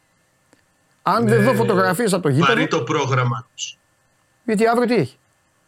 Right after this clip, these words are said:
Speaker 1: Τα παιδιά.
Speaker 2: Τα παιδιά τι έχουνε; Κάθε μέρα έχουνε διακόσια πράγματα.
Speaker 1: Ρε, πήγαινε, ρε, τα παιδιά, ρε, πήγαινε, ρε, αύριο είναι μεγάλο μάτς με την Τόφας.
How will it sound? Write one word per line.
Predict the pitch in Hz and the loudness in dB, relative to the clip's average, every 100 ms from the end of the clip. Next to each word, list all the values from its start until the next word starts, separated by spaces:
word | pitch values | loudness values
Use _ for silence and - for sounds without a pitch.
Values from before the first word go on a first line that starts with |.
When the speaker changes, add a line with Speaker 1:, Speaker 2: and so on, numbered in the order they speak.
| _ _ _ _ | _ _ _ _
Speaker 1:
Τα | - | -2
παιδιά. | 151 143 | 0 0
Speaker 2:
Τα | |
παιδιά | 120 98 113 117 | -2 -6 -8 -8
τι | 120 | -6
έχουνε; | 107 107 120 123 98 - _ _ _ | -6 -6 -4 -4 -4 -10 _ _ _
Κάθε | - 196 196 | -6 0 2
μέρα | 196 196 | 2 2
έχουνε | 196 185 190 185 | 2 2 0 0
διακόσια | 180 170 170 190 185 | -2 -4 -6 -4 -4
πράγματα. | 185 185 165 202 202 | -4 -6 -6 -4 -2
Speaker 1:
Ρε, | 233 | 0
πήγαινε, | 311 269 302 294 | 2 4 4 2
ρε, | |
τα | 294 277 | 0 0
παιδιά, | 277 247 262 | 0 2 2
ρε, | 226 | 2
πήγαινε, | 180 277 285 277 | 2 0 2 2
ρε, | 247 220 | 2 2
αύριο | 233 | 2
είναι | 254 | 2
μεγάλο | 247 254 277 | 2 2 2
μάτς | 269 240 | 2 2
με | 233 | 2
την | 185 | 2
Τόφας. | 170 131 104 - | 2 0 -6 -12